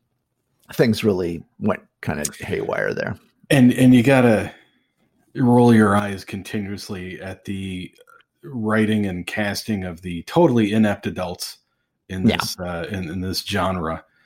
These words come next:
Speaker 2: You
Speaker 1: Oh,
Speaker 2: know,
Speaker 1: yeah.
Speaker 2: the security guard that never really believes what's going on, or the police
Speaker 1: Yeah.
Speaker 2: officer that just, "Oh, you crazy college kids, it's probably just a prank."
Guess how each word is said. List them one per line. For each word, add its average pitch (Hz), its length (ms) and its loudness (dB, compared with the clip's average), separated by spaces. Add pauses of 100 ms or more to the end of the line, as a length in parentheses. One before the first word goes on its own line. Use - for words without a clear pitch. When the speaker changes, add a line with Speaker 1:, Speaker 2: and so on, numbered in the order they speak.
(240)
Speaker 2:
You 110 60 4
Speaker 1:
Oh, 98 60 2
Speaker 2:
know, 90 160 -2
Speaker 1:
yeah. 90 60 -8
Speaker 2:
the 87 140 -4
security 127 480 4
guard 98 280 2
that 95 120 -4
never 127 220 4
really 113 240 4
believes 107 380 -2
what's 98 160 -8
going 101 240 -4
on, 95 240 -6
or 87 40 -8
the 87 80 -12
police 131 380 2
Speaker 1:
Yeah. 110 100 2
Speaker 2:
officer 98 360 -2
that 90 240 -4
just, 92 180 -10
"Oh, 117 220 2
you 110 180 2
crazy 107 380 0
college 101 420 -6
kids, 92 300 -8
it's 82 80 -14
probably 113 380 -2
just 104 240 -6
a 92 40 -14
prank." 90 460 -12